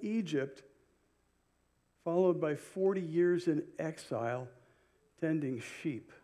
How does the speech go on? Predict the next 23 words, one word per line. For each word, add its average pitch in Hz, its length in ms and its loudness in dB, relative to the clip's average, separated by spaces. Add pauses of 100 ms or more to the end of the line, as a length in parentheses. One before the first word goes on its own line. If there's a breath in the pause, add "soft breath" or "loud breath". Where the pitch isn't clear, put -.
(1700)
Moses 220 600 6
had 196 180 4
to 190 80 0
come 220 340 2
to 214 160 -2
the 190 340 0
end 240 340 6
of 202 260 4
himself 202 720 0
before 180 440 0
God 180 460 0
could 165 280 2
use 185 420 -2
him. 123 280 -8 (1600 soft breath)
Think 180 120 4
about 196 180 6
a, 190 280 4
a 185 40 0
man 185 260 6
named 170 240 4
Saul 185 360 4
of 175 140 -2
Tarsus, - 520 -6